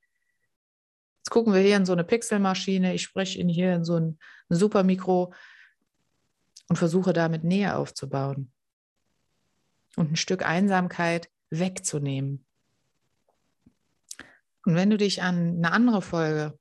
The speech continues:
ich glaube, es vor zwei Folgen war das, erinnerst, ähm, das Geschenk der Einsamkeit. Was bringt sie denn mit sich?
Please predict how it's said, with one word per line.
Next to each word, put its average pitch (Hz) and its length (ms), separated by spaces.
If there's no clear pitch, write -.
ich - 100
glaube, 220 160
es - 120
vor 185 500
zwei - 300
Folgen 202 400
war 190 180
das, 190 260
erinnerst, 185 720
ähm, 165 520
das - 180
Geschenk 240 380
der 165 120
Einsamkeit. 147 640
Was 170 140
bringt 214 240
sie 190 60
denn 180 140
mit 214 160
sich? - 300